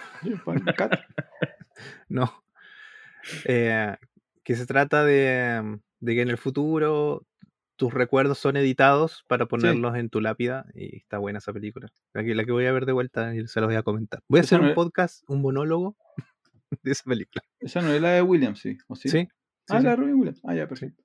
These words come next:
Speaker 1: Sí,
Speaker 2: Es
Speaker 1: sí,
Speaker 2: muy
Speaker 1: sí.
Speaker 2: buena.
Speaker 1: Em, John Q, a ver, John Q, justo lo tenía, le iba a mencionar porque hay, hay,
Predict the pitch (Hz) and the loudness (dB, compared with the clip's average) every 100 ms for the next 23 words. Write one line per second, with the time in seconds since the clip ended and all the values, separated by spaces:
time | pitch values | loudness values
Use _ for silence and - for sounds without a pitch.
0 | _ _ 127 123 127 123 123 _ _ - | _ _ -6 -4 -4 -4 -6 _ _ -20
1 | - - - - _ _ - _ _ - | -20 -20 -20 -20 _ _ -20 _ _ 2
2 | 160 165 165 165 165 175 - _ _ - | 6 8 8 6 2 0 -6 _ _ -18
3 | 131 - 156 208 220 254 247 151 170 160 | -12 4 8 8 10 10 10 6 4 4
4 | 202 202 202 - _ - - 185 214 208 | 4 6 4 0 _ -6 0 4 6 6
5 | 208 214 262 160 185 190 175 175 202 208 | 4 0 0 2 2 2 -2 0 0 0
6 | 170 170 170 180 - 156 160 165 165 | 0 4 4 2 -2 -4 -2 -2 -4